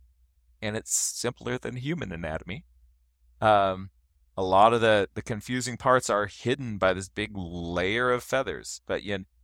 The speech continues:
if you understand how that's basically put together, that also really helps you be able to draw it.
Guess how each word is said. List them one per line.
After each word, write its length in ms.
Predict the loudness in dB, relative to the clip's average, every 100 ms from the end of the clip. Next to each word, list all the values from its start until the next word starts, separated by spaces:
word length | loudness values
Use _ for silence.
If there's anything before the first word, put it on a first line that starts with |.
| _ _
if 100 | -4
you 60 | -2
understand 440 | -2 -2 -2 -2
how 160 | 0 2
that's 320 | 2 0 -8 _
basically 440 | -2 -2 -4 -8
put 200 | -6 -10
together, 380 | -4 -2 -2 -6 _ _ _ 0
that 200 | 2 2
also 400 | 0 0 -2 -2
really 240 | -4 -2
helps 300 | -2 -4 -4
you 60 | -6
be 160 | -4
able 140 | -4 -6
to 100 | -6
draw 260 | -2 -2
it. 80 | -4